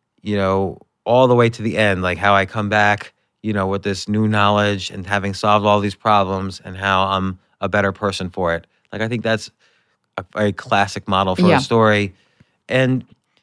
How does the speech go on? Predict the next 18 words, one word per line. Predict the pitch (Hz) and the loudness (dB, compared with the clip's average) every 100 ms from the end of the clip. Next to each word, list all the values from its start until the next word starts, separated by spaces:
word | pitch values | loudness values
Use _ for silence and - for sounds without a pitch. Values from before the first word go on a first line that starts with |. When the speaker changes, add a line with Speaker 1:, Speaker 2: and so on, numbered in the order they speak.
| _ | _
Speaker 1:
and | - 160 | 0 2
then | 156 | 4
on | 147 147 | 4 4
more, | 147 151 147 | 4 4 4
and | 139 147 | 4 4
then | 147 | 4
again, | 147 147 120 | 4 4 4
there's | 104 | 2
many | 110 110 107 | 2 2 4
micro | 110 117 117 | 4 2 0
skills. | - 107 101 101 87 - _ _ _ _ _ | 0 2 2 2 -4 -14 _ _ _ _ _
I | 117 | -2
try | 120 - 131 | 0 2 2
to | 135 117 - | 2 -6 -4
look | 117 | -2
at | 117 | 0
every | 107 110 | 2 0
paragraph | 107 107 110 113 127 131 123 | 2 4 4 4 4 2 0